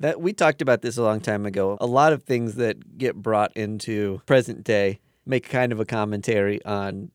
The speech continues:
technology, which most of the time is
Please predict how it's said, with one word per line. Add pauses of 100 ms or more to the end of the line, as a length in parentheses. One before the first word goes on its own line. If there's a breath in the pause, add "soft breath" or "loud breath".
(100)
technology, (300 soft breath)
which
most
of
the
time
is